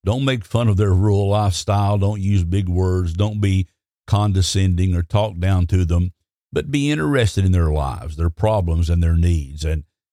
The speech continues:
be willing to go the extra mile helping them out. And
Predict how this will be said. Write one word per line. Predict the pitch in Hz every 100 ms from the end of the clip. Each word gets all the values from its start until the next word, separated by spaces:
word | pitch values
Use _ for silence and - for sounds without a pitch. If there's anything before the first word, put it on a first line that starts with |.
| _ 82
be | 82 98
willing | 90 90 135 165 135
to |
go | 120 139
the | 120 120
extra | 120 - 104
mile | 101 107 92 67 64
helping | 92 98 90
them | 87 85
out. | 85 78 - -
And | 90